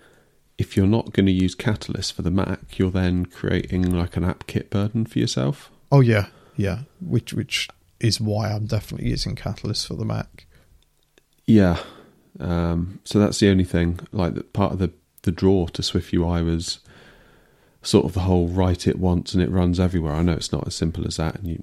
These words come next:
Speaker 1: you know, you have to put effort in for each platform, but, um, I found that there was a part of me that really wanted to do it sort of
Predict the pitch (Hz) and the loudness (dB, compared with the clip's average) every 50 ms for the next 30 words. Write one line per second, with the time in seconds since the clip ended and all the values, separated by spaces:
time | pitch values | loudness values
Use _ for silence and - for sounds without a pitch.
0 | - - 85 - - - - _ _ _ _ _ _ - 98 90 - - - - | -8 -10 -10 -10 -10 -14 -18 _ _ _ _ _ _ -4 -4 -4 -2 -2 -2 -2
1 | - - _ _ _ _ - 95 - 85 87 - - - - 87 85 82 - 90 | -2 -4 _ _ _ _ -2 0 0 0 -2 -2 -2 0 0 2 0 0 2 2
2 | 87 82 - - - 95 87 - - - 87 82 82 82 82 87 87 85 - - | 2 2 0 0 0 0 0 0 -2 -4 -4 -2 -2 -2 -2 -2 -2 -2 -4 -6
3 | _ _ _ _ _ _ _ _ _ _ _ _ _ _ _ _ _ _ _ - | _ _ _ _ _ _ _ _ _ _ _ _ _ _ _ _ _ _ _ -20
4 | - - - - _ _ - - 104 95 95 98 92 95 95 90 - - 104 104 | -20 -20 -20 -20 _ _ -6 -2 0 2 2 2 2 2 0 0 0 2 2 0
5 | 98 - 107 92 90 90 90 85 - 87 85 82 - _ _ _ _ _ _ _ | 2 2 0 2 2 2 0 0 0 0 0 -2 -4 _ _ _ _ _ _ _
6 | _ _ _ - 101 95 92 - - 110 104 - 101 95 87 87 73 95 92 87 | _ _ _ 2 4 4 4 4 2 2 2 4 4 2 2 2 2 2 2 4
7 | 85 90 85 85 82 - - - 90 87 87 82 - - - _ _ _ _ - | 4 2 2 2 0 -2 -2 2 2 4 4 2 0 -4 -10 _ _ _ _ -6
8 | - - - - 92 85 82 87 - - | -4 -2 0 0 0 -2 -2 -4 -8 -14